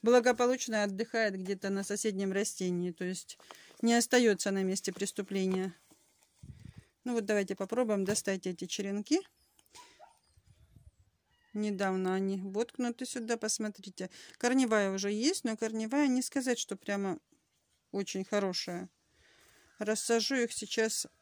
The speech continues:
в стаканы, в отдельные стаканы. Возможно, возможно, из-за того, что много вермикулита, слишком много свободного, да,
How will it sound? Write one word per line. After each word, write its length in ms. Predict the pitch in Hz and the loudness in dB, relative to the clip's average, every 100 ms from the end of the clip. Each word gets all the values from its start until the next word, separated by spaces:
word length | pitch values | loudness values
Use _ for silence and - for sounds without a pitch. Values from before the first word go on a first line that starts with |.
| _ | _
в 80 | - | -8
стаканы, 680 | - 220 220 202 175 175 180 | 0 2 2 2 2 0 -2
в 260 | - - 196 | -8 0 4
отдельные 500 | 220 196 196 185 185 | 4 4 2 2 -2
стаканы. 600 | - 196 190 294 349 202 | -2 -4 0 4 4 4
Возможно, 640 | 185 202 220 226 214 196 | 0 0 0 0 0 -2
возможно, 880 | - 185 202 202 214 233 370 247 185 - - - - _ | -4 0 0 2 0 0 2 2 0 -4 -14 -20 -20 _
из-за 280 | 220 214 220 | -4 0 0
того, 300 | 233 226 214 | 2 2 2
что 240 | - 214 | 0 0
много 600 | 202 214 226 202 185 185 - _ _ _ _ | 0 2 2 2 0 -4 -6 _ _ _ _
вермикулита, 840 | 202 208 202 202 - 214 254 - 190 | -4 -2 -2 -4 -4 -4 -4 -4 -6
слишком 500 | - 226 208 - 190 | 0 0 0 0 -2
много 360 | 196 202 180 185 | 0 0 0 -4
свободного, 760 | - 202 190 180 175 175 175 | 0 0 0 -4 -4 -4 -4
да, 220 | 175 277 | -2 -2